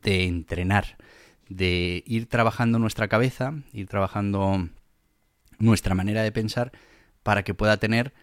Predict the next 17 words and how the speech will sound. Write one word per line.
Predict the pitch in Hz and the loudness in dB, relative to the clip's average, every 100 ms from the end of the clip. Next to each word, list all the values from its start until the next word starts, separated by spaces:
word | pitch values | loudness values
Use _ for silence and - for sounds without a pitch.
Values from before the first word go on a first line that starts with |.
| _ _ - | _ _ -6
más | 95 104 113 - | 2 4 4 2
opciones | 123 - 123 127 131 | -4 0 0 0 -2
a | 101 | -2
la | 92 | 0
hora | 98 110 | 2 2
de | 110 | 2
resolver | 95 92 90 92 110 123 _ | 0 0 0 2 0 -2 _
problemas, | - 85 92 85 71 - | -4 0 0 0 -4 -8
a | 80 | -8
la | 80 | -4
hora | 87 107 110 _ _ _ _ _ _ _ _ _ _ _ _ _ - | 0 0 0 _ _ _ _ _ _ _ _ _ _ _ _ _ -8
de | 92 | -2
dar | 92 - | 0 0
soluciones. | - 92 110 98 73 - _ _ _ _ _ - | -2 -4 -2 -2 -4 -12 _ _ _ _ _ -4
Y | 107 | -2
esas | 117 113 | 0 2
soluciones, | 120 117 143 143 165 - | 0 4 4 4 0 -12